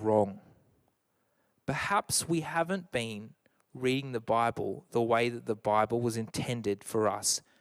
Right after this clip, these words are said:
to read it. Now, that could be a controversial statement, but hold on for a minute.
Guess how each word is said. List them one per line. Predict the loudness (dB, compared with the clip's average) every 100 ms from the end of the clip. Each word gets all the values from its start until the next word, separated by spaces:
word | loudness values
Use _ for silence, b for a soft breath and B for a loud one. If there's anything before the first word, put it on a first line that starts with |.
| -12
to | -4
read | -2 -2 0
it. | -4 -4 -16 _ _ _ _ _ _ _ _ _ _ _
Now, | -6
that | -4 -4
could | -2 0
be | 0
a |
controversial | -4 -6 -6 -6 -6 -4 -8
statement, | -6 -8 -10 -20 _ _ _ _ _ _ _ _ _ _ _ -8
but | -8
hold | -4 6 8 10
on | 6 2 -4
for | -8
a | -8
minute. | -8 -14 -16